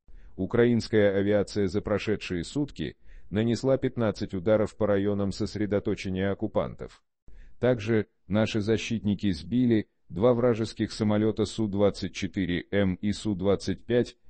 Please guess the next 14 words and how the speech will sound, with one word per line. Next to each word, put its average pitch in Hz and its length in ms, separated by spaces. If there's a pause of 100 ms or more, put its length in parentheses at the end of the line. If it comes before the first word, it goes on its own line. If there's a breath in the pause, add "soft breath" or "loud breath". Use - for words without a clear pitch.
(220)
говорится 107 540
в - 40
сообщении 98 600
Генштаба 92 720
В 104 300
С - 160
У. 71 160 (540 soft breath)
Кроме 143 320
того, 127 240
подразделения 110 800
ракетных 98 540
войск 95 360
и 92 40
артиллерии 92 720